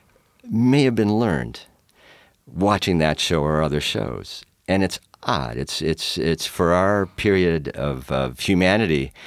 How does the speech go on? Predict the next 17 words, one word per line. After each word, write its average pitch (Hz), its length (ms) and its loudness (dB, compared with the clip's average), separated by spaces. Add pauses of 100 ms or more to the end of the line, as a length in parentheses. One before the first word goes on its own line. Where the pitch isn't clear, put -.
(360)
we've 98 240 2
had 107 320 2
this - 340 -2 (240)
thing 123 440 0
happen, 65 440 -6
all 107 220 -2
of 90 100 -6
us - 280 -8
that 69 260 -4
watch 65 300 -6
T 69 180 -4
V 78 340 -2 (640)
together. 71 540 -2 (260)
Um, 76 480 0 (840)
and 104 200 2
it, 101 120 0
it, 98 160 0